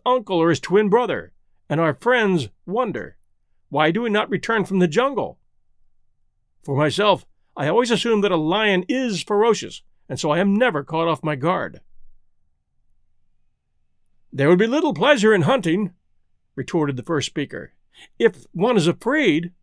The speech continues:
of the thing he hunts." D'Arnot smiled. "Tarzan? Afraid?" "I do not exactly understand what you mean by fear," said Tarzan.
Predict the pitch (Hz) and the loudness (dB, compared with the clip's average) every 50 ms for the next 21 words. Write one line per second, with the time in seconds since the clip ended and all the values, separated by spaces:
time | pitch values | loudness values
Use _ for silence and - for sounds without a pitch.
0 | _ _ 190 156 175 165 165 214 233 240 214 180 262 262 180 - - - - - | _ _ -4 -2 0 2 2 2 2 4 4 4 4 2 0 -4 -8 -12 -20 -20
1 | - _ _ _ _ _ _ _ _ _ _ _ _ _ _ _ _ _ _ _ | -20 _ _ _ _ _ _ _ _ _ _ _ _ _ _ _ _ _ _ _
2 | _ _ - 135 131 139 151 143 147 143 131 110 - 160 160 151 143 123 104 90 | _ _ -8 -4 -2 0 2 2 2 0 0 -2 -4 -4 -2 -2 -2 -4 -4 -8
3 | 92 - - _ _ _ _ _ _ _ _ _ - - 135 131 117 104 127 135 | -12 -14 -18 _ _ _ _ _ _ _ _ _ -4 0 0 0 2 2 2 0
4 | 151 196 226 180 - _ _ _ _ _ _ _ _ - 135 - - - 135 147 | 0 0 -2 -4 -6 _ _ _ _ _ _ _ _ -12 -12 -10 -8 -6 -4 -2
5 | 170 220 269 220 180 - _ _ _ _ _ _ _ _ _ _ _ _ _ _ | -2 -2 -2 -4 -6 -10 _ _ _ _ _ _ _ _ _ _ _ _ _ _
6 | _ _ _ _ _ _ _ _ _ - 160 170 175 170 302 330 311 269 240 226 | _ _ _ _ _ _ _ _ _ -2 0 0 2 2 2 2 2 2 2 2
7 | 160 127 185 233 233 - - 180 - - 220 202 180 175 156 - - - 220 202 | 2 2 2 2 2 2 0 -2 -2 0 0 2 2 2 0 0 0 0 2 2
8 | 185 170 139 123 147 220 208 190 - 202 180 190 220 214 185 160 147 160 156 147 | 2 2 0 -2 -2 -2 -2 -2 -2 0 0 2 2 2 0 0 0 0 -2 -2
9 | 135 - - 254 233 160 107 82 - - _ _ _ _ _ _ _ _ _ _ | -4 -6 -6 -4 -4 -4 -6 -6 -10 -14 _ _ _ _ _ _ _ _ _ _
10 | _ _ _ _ _ _ - - 165 147 135 - 151 156 151 127 127 135 120 98 | _ _ _ _ _ _ -10 -6 -4 -4 -2 -2 -2 -2 -2 -2 -4 -4 -6 -8
11 | 85 - - | -10 -14 -20